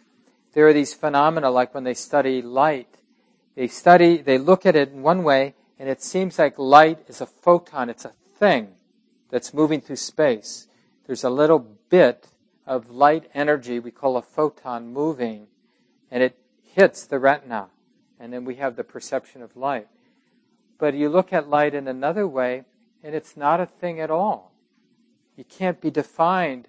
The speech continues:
a-, as a concrete thing. It's a wave. It's a wave of energy.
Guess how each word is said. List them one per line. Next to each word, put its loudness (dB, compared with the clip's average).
a-, -6
as -10
a -8
concrete -10
thing. -6
It's -20
a -4
wave. -2
It's -20
a -8
wave 2
of -6
energy. -6